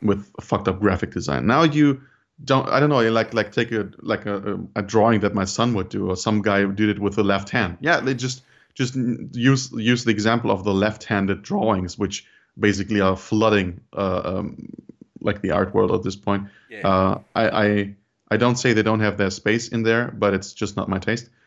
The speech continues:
Speaker 2: Yeah.
Speaker 1: So you just take, like, one of these, these line arts that are, like, totally crumpled and everything,
Speaker 2: Mm-hmm.
Speaker 1: but you just add, like, really good typography, you know,
Speaker 2: Yeah.
Speaker 1: like, imagine the best that you can, you can see it somewhere and you're like, "Holy,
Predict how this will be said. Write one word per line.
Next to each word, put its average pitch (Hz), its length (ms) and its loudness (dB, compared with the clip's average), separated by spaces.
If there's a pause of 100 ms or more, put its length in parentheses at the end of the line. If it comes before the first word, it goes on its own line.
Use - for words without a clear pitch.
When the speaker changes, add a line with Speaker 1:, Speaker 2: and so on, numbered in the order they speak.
(160)
Speaker 2:
Yeah. 104 120 -14
Speaker 1:
So 107 520 4
you 117 140 0
just 117 300 -2
take, 117 200 2
like, 104 220 2
one 110 200 0
of 98 180 -4
these, 127 280 -4
these 107 200 -2
line 104 240 2
arts 131 380 0
that 104 160 -2
are, 98 120 0
like, 101 320 -4 (220)
totally 110 320 0
crumpled 110 500 0
and 113 80 0
everything, 117 500 -2 (160)
Speaker 2:
Mm-hmm. 123 200 -16
Speaker 1:
but 101 200 0
you 104 60 -4
just 135 260 -8
add, 101 220 2
like, 92 200 -2 (100)
really 110 1160 6
good 98 440 0 (120)
typography, - 800 -8 (160)
you 98 60 0
know, 101 120 4
Speaker 2:
Yeah. 113 100 4
Speaker 1:
like, 101 280 0 (400)
imagine 107 300 2
the 107 80 2
best - 440 -2
that 104 180 -4
you 107 60 -6
can, 101 320 -4 (280)
you - 80 -18
can 180 140 -8
see - 360 0
it 101 100 0
somewhere 104 340 0
and 98 100 2
you're 101 100 2
like, 95 180 0
"Holy, 101 760 -8